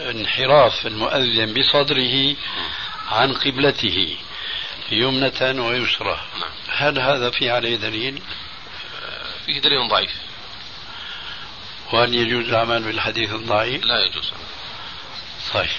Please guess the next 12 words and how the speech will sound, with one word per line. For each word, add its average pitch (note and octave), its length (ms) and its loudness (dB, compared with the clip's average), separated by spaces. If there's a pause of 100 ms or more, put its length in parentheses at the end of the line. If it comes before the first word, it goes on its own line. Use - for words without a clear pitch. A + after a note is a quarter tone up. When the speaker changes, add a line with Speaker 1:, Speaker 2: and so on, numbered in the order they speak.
(120)
Speaker 1:
جزاك A2 500 2
الله G#2+ 140 2
خير. G2 280 -2 (4000)
آه، G#2 680 2 (340)
الحديث C#3 520 2
الضعيف D3 680 4 (1300)
إذا B2 220 6
خالف C#3+ 500 6
الحديث B2+ 520 2
الصحيح A2+ 580 2 (1200)
أليس C3+ 340 4
أقوى C3+ 960 8